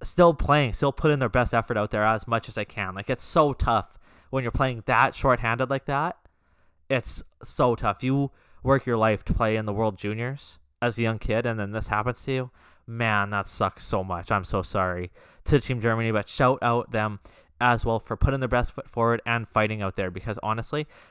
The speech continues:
that's all that they can do, and they are. And, you know, they're gonna get those players back, hopefully for the last game of the tournament, so they can, those players can at least experience the World Juniors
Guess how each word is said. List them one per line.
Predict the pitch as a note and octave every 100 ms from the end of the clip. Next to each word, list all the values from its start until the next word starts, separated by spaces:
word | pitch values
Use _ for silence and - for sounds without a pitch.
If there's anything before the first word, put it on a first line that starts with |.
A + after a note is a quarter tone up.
| -
that's | A2+ C3+
all | B2+ B2 - _ _ _
that | B2+ A#2
they | A#2
can | - A#2 B2+
do, | C3+
and | B2+ A2+
they | A2
are. | A2
And, | G#2
you | G#2
know, | G#2+
they're | G#2+
gonna | G#2 A#2
get | A#2+
those | A#2+ A#2
players | - A#2+ A#2 -
back, | G2+ A2 -
hopefully | A2 - A#2
for | -
the | G#2
last | G#2+ G#2+
game | G#2+ A2
of | G#2
the | G#2+
tournament, | - A2 B2
so | - A#2+
they | A2+
can, | A#2 A2 - -
those | A#2+ A#2
players | - A2 -
can | A2+
at | F2+
least | A2 - - - _
experience | B2 - - B2+ A2 G#2+ G2 - - _ _ _
the | A#2
World | A2 G#2 G2+ - _ _ _
Juniors | - A2 G#2 F#2+ -